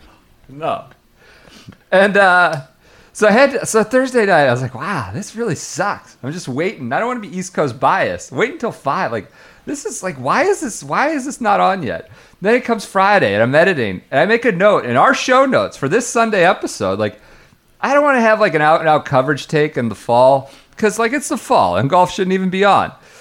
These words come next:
But I put it in the notes, and I was like, "Eh, I don't wanna be, I'm not gonna make a big deal out of it, but I'll, I'll mention it for Sunday night." Then Saturday comes around,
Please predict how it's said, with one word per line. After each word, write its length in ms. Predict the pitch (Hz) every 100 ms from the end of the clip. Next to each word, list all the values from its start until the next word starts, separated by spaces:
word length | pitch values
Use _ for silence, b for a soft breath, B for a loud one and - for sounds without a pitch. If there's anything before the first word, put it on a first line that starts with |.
| b
But 120 | - 247
I 100 | 240
put 180 | 262
it 100 | 262
in 140 | 233 208
the 80 | 175
notes, 400 | 127 - 127 139
and 80 |
I 40 | 135
was 120 | 139
like, 160 | 139 -
"Eh, 280 | 208 190 180
I 120 | 175
don't 100 | 170
wanna 160 | 165
be, 240 | 139 143 131
I'm 100 | 143
not 140 | 175
gonna 100 | 151 139
make 140 | 123
a 60 | 113
big 220 | 113 90
deal 200 | 98 90
out 200 | 87 90
of 100 | 85
it, 140 | 90 95
but 100 | 113
I'll, 80 | -
I'll 100 | 196
mention 380 | 196 185 - 92
it 120 | 78
for 120 | -
Sunday 360 | 107 127 120 113
night." 240 | 110 85 - _ _ b b -
Then 200 | 294 311
Saturday 480 | - 262 262 214 151
comes 320 | 120 101 87
around, 340 | 80 82 95